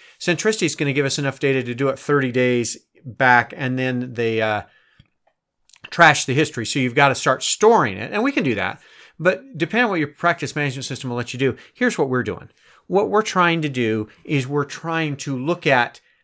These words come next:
six different buckets of what could have happened to an appointment.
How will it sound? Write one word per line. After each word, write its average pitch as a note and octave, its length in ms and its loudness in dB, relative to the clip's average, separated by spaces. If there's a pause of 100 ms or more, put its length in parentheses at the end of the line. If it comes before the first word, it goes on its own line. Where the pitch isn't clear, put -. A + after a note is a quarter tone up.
(100)
six - 540 -2
different D#3+ 960 -4
buckets D#3+ 560 2
of B2 440 0
what D3+ 600 0
could F3 320 -2
have C#3+ 260 0
happened C3 460 -4
to C3 100 -6
an A#2 80 -4
appointment. G2+ 400 -8